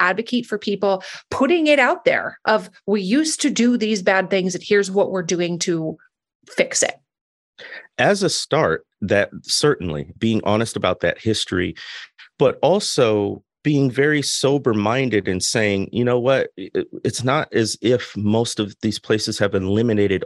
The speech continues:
Speaker 2: all vestiges of those errors." And so actually using that as a foundation to say,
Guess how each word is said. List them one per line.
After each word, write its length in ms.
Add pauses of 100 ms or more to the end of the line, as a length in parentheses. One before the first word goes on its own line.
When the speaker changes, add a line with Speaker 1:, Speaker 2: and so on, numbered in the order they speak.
Speaker 2:
all 260
vestiges 880 (120)
of 180
those 340
errors." 580 (100)
And 160
so 340
actually 420
using 400
that 180
as 180
a 60
foundation 600
to 100
say, 360